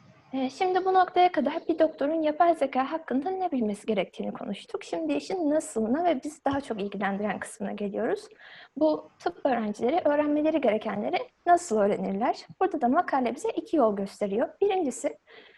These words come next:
her doktorun günlük pratik için mutlaka yapay zeka hakkında bilmesi gerekenler var.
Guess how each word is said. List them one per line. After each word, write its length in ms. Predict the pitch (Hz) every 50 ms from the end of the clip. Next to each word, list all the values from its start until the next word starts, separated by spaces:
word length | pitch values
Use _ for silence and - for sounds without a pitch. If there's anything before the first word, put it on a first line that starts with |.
| _ - -
her 240 | - 381 381 381
doktorun 440 | - 294 - - - 269 294 320 320
günlük 340 | 311 294 311 339 330 - -
pratik 320 | 294 285 285 - 302 -
için 220 | 247 - - 240 269
mutlaka 480 | 330 - - - 226 233 - 240 240 240
yapay 320 | 269 277 277 - 330 311 311
zeka 280 | 269 220 226 - 220
hakkında 500 | 220 - 254 247 - 269 226 220 220 226
bilmesi 380 | 247 262 262 262 262 269 - 269
gerekenler 640 | 233 208 196 185 - 214 202 196 196 196 196 196
var. 280 | 196 247 349 - -